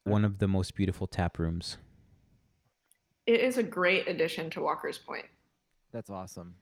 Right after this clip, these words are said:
Speaker 2: Um,
Speaker 3: Well, and I'm,
Speaker 1: Absolutely.
Speaker 3: I'm also kind of afraid to go there 'cause I assume that I'll stock up on beer and I'll get a bunch of swag with it. So I'm like,
Speaker 2: Mm.
Speaker 3: "Ugh, that credit card bill."
Speaker 1: That would be a problem.
Speaker 2: I haven't
Speaker 1: Why?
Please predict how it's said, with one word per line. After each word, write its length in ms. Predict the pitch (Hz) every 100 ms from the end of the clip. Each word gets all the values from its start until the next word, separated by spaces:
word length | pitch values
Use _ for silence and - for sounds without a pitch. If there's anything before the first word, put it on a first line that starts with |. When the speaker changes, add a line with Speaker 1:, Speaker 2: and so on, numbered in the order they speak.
| _
Speaker 2:
Um, 80 | 196 175
Speaker 3:
Well, 60 |
and 80 | 180
I'm, 60 | 180
Speaker 1:
Absolutely. 340 | 175 87 147
Speaker 3:
I'm 80 | 160
also 300 | 175 190 180
kind 340 | 147 - 151 170
of 60 |
afraid 400 | 156 139 156 160
to 60 | 139
go 240 | 120 127
there 260 | 135 147 151
'cause 200 | 139 120
I 80 | 123
assume 460 | 123 - 139 135
that 200 | 123 113 110 _ - - _ _ _
I'll 140 | - 104
stock 420 | - - 135 127
up 160 | 135 123
on 120 | 110
beer 480 | 110 117 113 113 110
and 120 | - 107
I'll 120 | 104
get 180 | 98 110
a 60 |
bunch 320 | 101 113 107
of 240 | 110 98 90 - _
swag 640 | - - 113 104 104 117 117 - _ _ _
with 240 | 113 110
it. 180 | 127 131 -
So 160 | -
I'm 80 | 107
like, 120 | 101
Speaker 2:
Mm. 140 | 98 101 104 101 92
Speaker 3:
"Ugh, 60 | - _ - - - - - _ _
that 200 | 107 104
credit 220 | - - 78
card 240 | 82 73
bill." 100 | -
Speaker 1:
That 80 | 92
would 100 | 92
be 100 | 87
a 40 | 90
problem. 220 | - 85
Speaker 2:
I 20 |
haven't 200 | - 349
Speaker 1:
Why? 80 | -